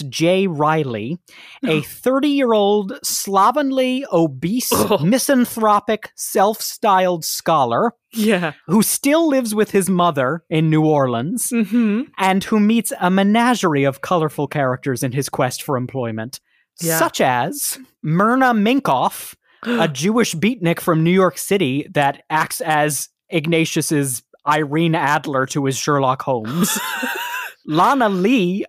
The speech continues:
Speaker 1: a pornographic model that runs a strip club called the Night of Joy.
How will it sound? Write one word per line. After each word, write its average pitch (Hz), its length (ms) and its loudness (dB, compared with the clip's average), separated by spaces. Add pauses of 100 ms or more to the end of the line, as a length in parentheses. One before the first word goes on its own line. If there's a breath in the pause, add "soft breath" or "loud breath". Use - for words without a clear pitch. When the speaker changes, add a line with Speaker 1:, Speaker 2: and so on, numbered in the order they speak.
Speaker 1:
a 160 100 -2
pornographic 202 840 0
model 156 340 2
that 151 200 0
runs 170 300 2
a 147 60 -2
strip - 360 -2
club 143 280 0
called 143 320 2
the 139 220 0
Night 135 280 2
of 127 160 -2
Joy. 127 540 0